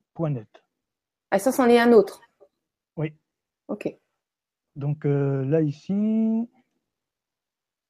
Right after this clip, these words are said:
Speaker 1: Voilà. Donc là, c'est un, donc là, il n'y a pas le son. Ça fait rien, voilà. Donc
Speaker 2: Il faut
Speaker 1: ici,
Speaker 2: pas mettre le son.
Speaker 1: on n'a pas de dimension, on a un point.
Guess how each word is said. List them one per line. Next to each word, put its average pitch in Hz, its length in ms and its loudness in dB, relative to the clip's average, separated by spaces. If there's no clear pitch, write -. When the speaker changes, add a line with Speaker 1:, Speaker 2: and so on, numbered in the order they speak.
Speaker 1:
Voilà. 113 380 -8
Donc 143 220 -4
là, 254 380 4
c'est 165 480 -2
un, 131 1160 -2
donc 131 140 -16
là, 156 80 0
il 156 40 0
n'y 143 60 0
a 127 60 -6
pas 131 120 -6
le 120 60 -6
son. 180 420 -6
Ça 135 80 -12
fait - 120 -16
rien, 143 200 -8
voilà. 120 260 -12
Donc 160 160 0
Speaker 2:
Il 185 120 4
faut 220 100 4
Speaker 1:
ici, 240 140 8
Speaker 2:
pas 240 60 4
mettre 233 260 -10
le 208 80 -2
son. - 180 -6
Speaker 1:
on - 20 2
n'a 180 140 6
pas 196 140 2
de 180 80 -2
dimension, 196 720 2
on 185 160 4
a 196 60 4
un 175 120 4
point. 117 300 -6